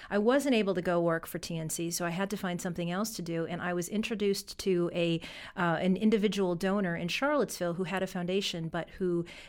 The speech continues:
didn't really have anybody to run it, and he didn't have anyone to, um, you know, to evaluate his,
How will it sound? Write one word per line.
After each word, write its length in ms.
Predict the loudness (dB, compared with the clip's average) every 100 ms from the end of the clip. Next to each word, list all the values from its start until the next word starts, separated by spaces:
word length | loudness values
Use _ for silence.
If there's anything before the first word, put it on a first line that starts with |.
| -2
didn't 220 | 2 4
really 180 | 2 2
have 240 | 0 0
anybody 340 | 2 2 0 0
to 80 | -2
run 200 | -2 -2
it, 140 | -4
and 180 | -8 -6
he 60 | -4
didn't 200 | -4 -4
have 160 | -4
anyone 400 | -4 -4 -4 -6
to, 340 | -6 -6 -6 -6
um, 260 | -8 -12 -12 -12 -14 -10
you 80 | -6
know, 20 |
to 140 | -2 -2
evaluate 520 | 0 0 2 0 -4
his, 140 | -8